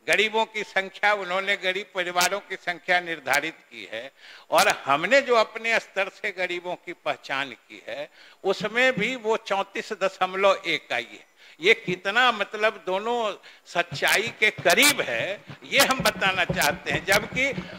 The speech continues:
उन्होंने जो वो index बनाया था सूचकांक,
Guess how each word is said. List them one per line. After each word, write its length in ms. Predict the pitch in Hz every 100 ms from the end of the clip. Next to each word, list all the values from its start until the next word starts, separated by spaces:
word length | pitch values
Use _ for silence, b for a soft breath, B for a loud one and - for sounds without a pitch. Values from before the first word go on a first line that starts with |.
| B 151
उन्होंने 480 | 165 165 214 247 262
जो 260 | 247 240
वो 400 | 226 180 226 240
index 520 | 202 190 196 233 -
बनाया 480 | 202 190 185 190 196
था 220 | - 190
सूचकांक, 800 | 165 - 160 - - 117 107 131